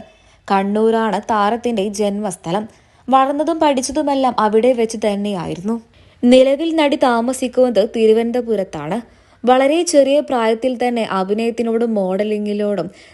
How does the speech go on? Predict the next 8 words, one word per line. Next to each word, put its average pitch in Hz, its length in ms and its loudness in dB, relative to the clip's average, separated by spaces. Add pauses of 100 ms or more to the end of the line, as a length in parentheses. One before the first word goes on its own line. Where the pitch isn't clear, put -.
നവ്യയ്ക്ക് 240 520 0
വലിയ 214 460 2
താല്പര്യമായിരുന്നു. 196 1080 -2 (460)
പഠനം 196 380 2
പൂർത്തിയാക്കിയതിനു 214 840 2
ശേഷം 214 400 -2
അഭിനയത്തിലേക്ക് 208 760 0
തിരിയാമെന്നായിരുന്നു 196 960 -2